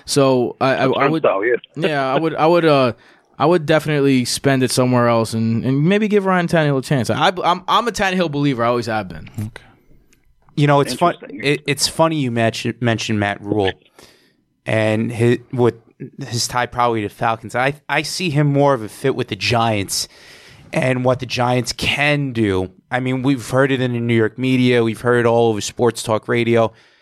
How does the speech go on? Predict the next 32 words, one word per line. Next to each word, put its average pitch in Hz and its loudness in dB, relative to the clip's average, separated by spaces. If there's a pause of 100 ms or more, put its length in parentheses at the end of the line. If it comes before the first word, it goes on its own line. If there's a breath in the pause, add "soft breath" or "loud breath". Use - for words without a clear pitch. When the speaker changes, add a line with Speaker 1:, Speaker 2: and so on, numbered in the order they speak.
Speaker 4:
Hell, 170 2
even 151 0
on 147 6
a 143 2
couple 143 -2
podcasts 120 -2
I've 107 -2
listened 110 -2
to, 110 2
Matt 123 0
Rhule 143 2
can 131 -4
be 139 2
that 123 2
guy 107 0 (420 soft breath)
for 131 2
the 110 0
Giants 107 -2
because 127 -2
of 113 -6
their 113 2
wide 104 0
receiving 117 -4
core 117 2
in 110 -4
place, 113 0
Speaker 1:
Yeah. - -20
Speaker 4:
because 127 0
of 123 -2
the 120 2
offensive 113 0
mind 110 0